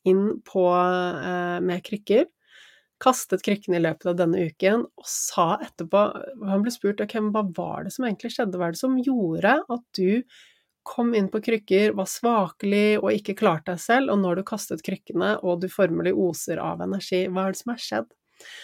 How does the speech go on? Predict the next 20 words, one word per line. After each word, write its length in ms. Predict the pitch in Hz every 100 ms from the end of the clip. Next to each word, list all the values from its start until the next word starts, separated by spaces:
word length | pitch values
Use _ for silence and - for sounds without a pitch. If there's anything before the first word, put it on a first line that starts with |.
| - - - -
Og 100 | 208
det 160 | 196 190
han 120 | 233
svarer 560 | - 240 190 160 - -
er 300 | 170 175 190
at 160 | 208 -
«jeg 240 | 190 185 170
glemte 640 | 208 208 151 - - 196 -
å 80 | 185
være 560 | 190 180 156 - 190
gammel». 420 | 185 165 165 170 - _ _ _ _ _ _ _ _ _ _ _ _ - _ _ _ _ _ _ 208
Og 120 | 180
det 340 | 185 180 -
synes 280 | - 180 160
jeg 280 | 170 180 -
er, 460 | 202 170 156 165 190 _ _ _ _ _ _ _ _
altså, 320 | 170 185 170 165 _ _ _ _ _ _ _ _ _ _ 202
det 160 | 190
sier 260 | - 175 170
alt. 460 | - 180 - -